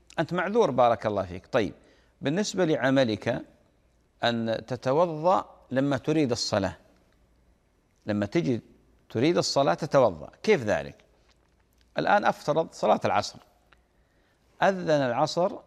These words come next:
الساعة الثالثة والربع، أنت الآن جالس ما توضأت بعد، فأردت أن تصلي، خلاص الآن تجهزت للذهاب للصلاة في المسجد أو في البيت مثلًا،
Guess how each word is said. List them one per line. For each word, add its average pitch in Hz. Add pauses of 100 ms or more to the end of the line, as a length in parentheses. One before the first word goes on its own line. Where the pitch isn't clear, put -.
(140)
الساعة 143
الثالثة 131
والربع، 156 (880)
أنت 120
الآن 196
جالس 170
ما 180
توضأت 117
بعد، 92 (840)
فأردت 196
أن 156
تصلي، 104 (140)
خلاص 143
الآن 139
تجهزت 131
للذهاب 135
للصلاة 107 (340)
في -
المسجد 143
أو 160
في 135
البيت 98 (380)
مثلًا، 98